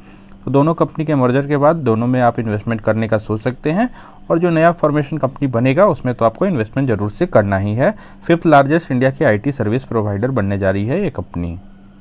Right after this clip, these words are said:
क्वालिटी स्टॉक डीमार्ट की हम लोग बात कर रहे हैं। राधा किशन दमानी जी का फ्लैगशिप कंपनी है,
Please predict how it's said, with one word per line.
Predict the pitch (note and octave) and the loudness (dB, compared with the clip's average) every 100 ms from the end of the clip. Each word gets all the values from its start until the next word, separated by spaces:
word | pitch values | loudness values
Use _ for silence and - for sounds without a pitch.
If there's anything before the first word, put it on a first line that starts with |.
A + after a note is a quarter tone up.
| - | 0
क्वालिटी | A#2+ A#2 A#2+ E3+ | 2 2 2 0
स्टॉक | E3 F3 F3 | 0 2 2
डीमार्ट | B2+ A#2+ C#3 D3 | 2 4 4 2
की | E3 | 0
हम | D#3+ | 0
लोग | D#3 | 2
बात | C3 A#2+ | 2 2
कर | - D3 | 2 0
रहे | D#3 | 2
हैं। | G#3 | 2
राधा | F#3 A#2+ B2+ | 2 4 2
किशन | B2+ - C3+ | -2 -4 -2
दमानी | B2+ C3 C3 | 0 0 0
जी | |
का | C3+ | 0
फ्लैगशिप | B2 A2+ G2+ - C3+ | 0 -2 -2 -4 -2
कंपनी | B2+ A#2+ C#3 | -4 -2 -2
है, | D3 | 0